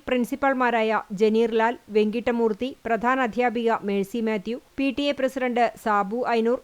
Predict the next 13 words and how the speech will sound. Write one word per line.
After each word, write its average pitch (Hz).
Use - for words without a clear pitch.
സന്തോഷ് 226
കൊളത്തേരി, 214
പ്രീത 247
എന്നിവർ 196
സംസാരിച്ചു. 196
ഗ്രൗണ്ടിന് 233
സമീപം 226
റോഡ് 247
ഇടിഞ്ഞു 240
താഴുന്നത് 214
അപകടത്തിനിടയാക്കുന്നുണ്ട്. 208
മുൻപ് 285
റോഡരികിൽ 294